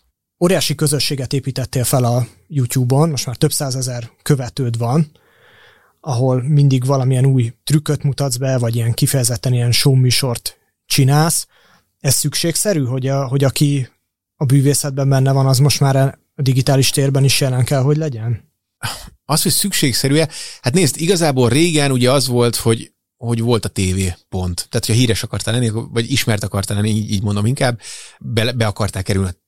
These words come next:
Speaker 2: köztudatba a művészeteddel, akkor a tévében kellett benne lenni.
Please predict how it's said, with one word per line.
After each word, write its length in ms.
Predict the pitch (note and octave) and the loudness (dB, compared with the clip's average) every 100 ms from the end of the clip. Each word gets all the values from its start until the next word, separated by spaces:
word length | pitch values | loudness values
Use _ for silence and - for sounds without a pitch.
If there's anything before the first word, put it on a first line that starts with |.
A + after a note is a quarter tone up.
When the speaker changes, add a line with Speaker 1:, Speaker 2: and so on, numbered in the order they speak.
| _ | _
Speaker 2:
köztudatba 760 | - A2 - A2 F#2+ G2 G2 F#2+ | -2 -2 0 -4 -4 -4 -6 -8
a 80 | - | -4
művészeteddel, 640 | A2+ B2 F3+ - A#2+ A2 G#2+ | 0 2 0 -2 -4 -4 -4
akkor 180 | G#2 G2+ | -6 -8
a 40 | |
tévében 380 | G#2+ F#2+ F#2+ F#2+ | -4 -4 -4 -8
kellett 260 | G2+ G2 | -8 -8
benne 200 | G2+ G2 | -8 -8
lenni. 260 | G#2 A2 | -8 -8